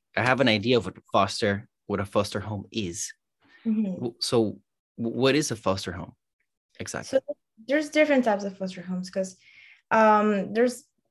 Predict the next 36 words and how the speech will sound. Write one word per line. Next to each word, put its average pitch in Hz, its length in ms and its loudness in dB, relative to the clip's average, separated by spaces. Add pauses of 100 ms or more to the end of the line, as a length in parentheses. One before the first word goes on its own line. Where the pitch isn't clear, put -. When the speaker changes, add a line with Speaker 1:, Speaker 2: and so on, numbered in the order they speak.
Speaker 2:
I 226 160 4
don't 240 80 6
know 247 80 6
if 226 60 0
you 240 80 2
have 220 100 -2
heard 214 140 2
of 190 80 0
His 220 260 -6
House 226 240 2
Children's 220 320 0
Home, 294 300 -2
which 214 180 -4
is 185 140 -4
in 202 100 2
Miami 190 300 2
Gardens. 190 640 0 (720)
Speaker 1:
No. 110 200 -2
Speaker 2:
This, 226 200 2 (280)
the, 202 160 -2
well, 202 160 4
this 202 160 -4
is 220 120 -6
the 208 100 -6
biggest 208 380 -2
foster 190 320 -4
home 190 240 0
in 190 80 0
South 247 260 0
Florida, 311 500 4 (680)
and 208 260 0
they 208 120 2
are 220 180 8
our 202 140 2
main, 196 400 0
uh, 175 260 -2